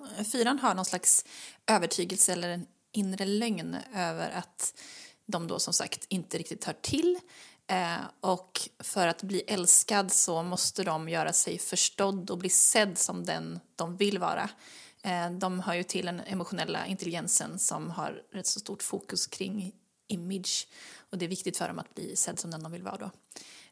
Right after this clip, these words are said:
Eh, och de känner att när jag hittar min plats så kommer ingenting längre att fattas mig. Så de vill väldigt gärna, ja, hitta sin identitet,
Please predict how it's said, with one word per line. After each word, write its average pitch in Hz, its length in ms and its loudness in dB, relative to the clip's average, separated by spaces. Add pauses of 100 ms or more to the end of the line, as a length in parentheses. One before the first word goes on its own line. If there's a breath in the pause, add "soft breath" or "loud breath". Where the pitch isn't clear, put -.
(180)
Eh, 175 220 2
och - 140 -2
de 202 140 2
känner 180 300 2
att - 240 0
när 196 140 -2
jag 185 80 -2
hittar - 380 0
min 277 140 4
plats - 380 2
så 220 100 -2
kommer 226 240 -2
ingenting 214 380 0
längre 175 280 -4
att - 180 -6
fattas - 680 0
mig. 202 400 -8 (720 loud breath)
Så - 120 -2
de 202 100 2
vill 214 120 4
väldigt 202 280 0
gärna, 170 280 -2 (400)
ja, - 220 -4
hitta 226 240 0
sin 185 160 -2
identitet, 262 840 -2